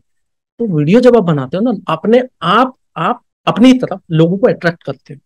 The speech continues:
लोगों को लगता है कि भाई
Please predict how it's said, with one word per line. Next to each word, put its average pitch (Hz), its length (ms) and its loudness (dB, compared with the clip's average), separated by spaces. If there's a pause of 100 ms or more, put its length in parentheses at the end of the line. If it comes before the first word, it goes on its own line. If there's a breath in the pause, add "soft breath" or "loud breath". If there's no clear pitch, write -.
(1160)
लोगों 180 360 4
को 226 100 4
लगता 175 240 -2
है 180 80 -4
कि 190 80 -8
भाई 143 300 -8